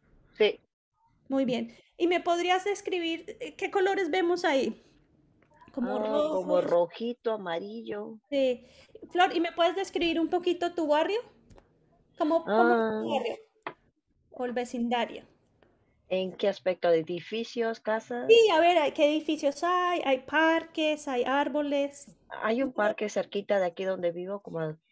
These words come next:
Speaker 1: a una cuadra y media. Tenemos un parque, luego está el, el, el high school,
Speaker 2: Ujú.
Speaker 1: pero sobre las Division tenemos, ah, varios edificios de, de, de apartam-, apartamentos.
Speaker 2: Ujú.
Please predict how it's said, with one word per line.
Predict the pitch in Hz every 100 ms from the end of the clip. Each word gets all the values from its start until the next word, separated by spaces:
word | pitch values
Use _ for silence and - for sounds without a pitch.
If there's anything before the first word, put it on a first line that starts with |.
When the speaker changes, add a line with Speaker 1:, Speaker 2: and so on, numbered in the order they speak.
| -
Speaker 1:
a | 156 156 156 160
una | 170 175 -
cuadra | 170 170 165
y | 165
media. | 175 190 214 226 254 277 _ _ _ _ - - -
Tenemos | 175 185 185 175
un | 170 165
parque, | 202 202 202 202 196 190
luego | 180 180
está | 170 -
el, | 170 175 -
el, | 165 156 156 147 139 _ _ _ _
el | 165 156
high | 175 185
school, | 185 - 180 180 175 175 175 165 - 254
Speaker 2:
Ujú. | - 233 226 - -
Speaker 1:
pero | 180 180 170
sobre | 180 175 170
las | 165 160 _ -
Division | 175 180 185 190 180 175
tenemos, | 170 170 170 165 - -
ah, | 165 156 156
varios | 165 170 170
edificios | 165 156 - 185 175 175 170 170
de, | 156 - - -
de, | 160 156
de | 156
apartam-, | 170 160 156 160 -
apartamentos. | 160 - 165 - 170 180 - 202 202 - - _ _
Speaker 2:
Ujú. | 254 254 262 240 233